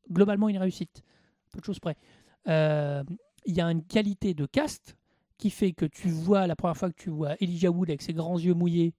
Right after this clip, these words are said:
tu te dis, « C'est Frodon, il n'y a pas de problème. » Que tu vois, euh, Sean Astin, tu dis, « C'est Sam, il n'y a pas de problème. »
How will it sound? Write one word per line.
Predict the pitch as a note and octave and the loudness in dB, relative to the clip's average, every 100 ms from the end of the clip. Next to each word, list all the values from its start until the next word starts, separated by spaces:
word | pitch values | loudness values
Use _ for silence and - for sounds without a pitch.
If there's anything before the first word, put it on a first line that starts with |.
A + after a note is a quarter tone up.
| - | -14
tu | - | -10
te | E3 | -8
dis, « | D3 D3+ - | -6 -8 -10
C'est | - F3+ | -8 -8
Frodon, | - E3+ E3+ E3+ | -4 -2 -2 -2
il | |
n'y | |
a | C#3 | -8
pas | D#3+ | -12
de | |
problème. » | - F3 A3 D4 - _ _ - | -8 -6 -4 -4 -6 _ _ -10
Que | F3+ | -8
tu | - | -4
vois, | E3+ F3 | -4 -2
euh, | F3 E3 D3+ C#3+ C#3 C#3 C#3 | -2 -2 -4 -4 -6 -8 -8
Sean | - F#3 | -4 -2
Astin, | F3+ - G3+ F3+ | -2 -4 -6 -6
tu | - | -10
dis, « | D#3+ E3 E3+ | -8 -8 -10
C'est | - F3+ | -8 -8
Sam, | - F3+ | -4 -6
il | |
n'y | D#3+ | -6
a | |
pas | - | -10
de | D#3 | -10
problème. » | - G#3+ C#4 | -4 -2 -2